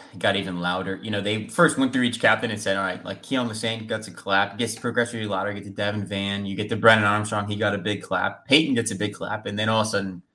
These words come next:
you know, a roar happens when the trophy comes. So it was really cool, really well done. That was probably the best venue to do it at this point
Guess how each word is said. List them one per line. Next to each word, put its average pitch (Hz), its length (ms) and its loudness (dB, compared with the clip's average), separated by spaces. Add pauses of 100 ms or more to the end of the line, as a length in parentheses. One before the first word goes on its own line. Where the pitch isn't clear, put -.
(160)
you 101 100 -2
know, 98 100 6
a 90 60 0
roar 92 360 0
happens 85 380 -2
when 82 80 -8
the 80 80 -10
trophy 80 320 -10
comes. - 320 -18
So 90 160 -2
it - 80 -10
was 95 140 -12
really 104 180 0
cool, 92 380 -12 (340)
really 139 240 6
well 110 220 6
done. 104 180 2
That 156 60 2
was 170 80 0
probably 202 220 -4
the - 20 -6
best 165 220 4
venue 120 280 0
to 107 100 -4
do 117 200 -2
it - 180 -4
at - 140 -6
this 95 80 -14
point 82 400 -12